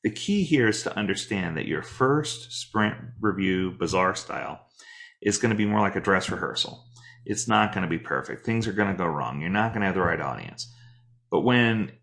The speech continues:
it's successful, the word's gonna spread and you'll start to get traction. And this type of review really allows, uh, the teams to focus on what they do best.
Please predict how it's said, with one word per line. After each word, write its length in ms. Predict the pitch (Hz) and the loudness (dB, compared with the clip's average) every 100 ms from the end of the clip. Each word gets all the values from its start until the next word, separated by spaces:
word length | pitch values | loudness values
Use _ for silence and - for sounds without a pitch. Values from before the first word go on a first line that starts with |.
| - | 0
it's 240 | 127 - | 0 2
successful, 1160 | - 101 - - 214 247 - 69 62 80 - - - | 2 0 0 2 2 2 0 -2 -2 -6 -10 -16 -4
the 100 | 107 | 0
word's 320 | 113 156 156 | 4 4 2
gonna 220 | 123 104 | 0 -2
spread 320 | - - 92 | -2 -2 0
and 80 | 90 | 0
you'll 100 | 85 | -4
start 300 | - 98 87 | -4 -2 -2
to 80 | - | -4
get 140 | 80 | -8
traction. 600 | - - 110 104 - - - - - - | -6 -4 -4 -6 -8 -12 -14 -20 -18 -4
And 200 | 104 104 | -2 2
this 240 | 170 202 | 2 2
type 200 | - 151 | 0 -2
of 120 | 123 98 | 2 0
review 480 | - 104 92 82 | 2 0 2 0
really 680 | 78 90 123 156 120 95 90 - | 0 0 2 2 2 2 0 -6
allows, 960 | 92 85 95 110 101 85 82 80 - _ _ _ _ _ - | -6 -4 -2 -2 0 0 -2 -4 -10 _ _ _ _ _ -6
uh, 340 | 90 87 85 85 | -2 0 2 0
the 140 | 87 | -2
teams 360 | 98 127 123 120 | -2 0 0 -2
to 80 | 117 | -4
focus 340 | 117 104 - | -4 -4 -2
on 60 | 95 | -2
what 120 | 95 | 0
they 80 | 87 | -2
do 140 | 87 | -2
best. 500 | 175 190 - - - | 0 -2 -2 -6 -8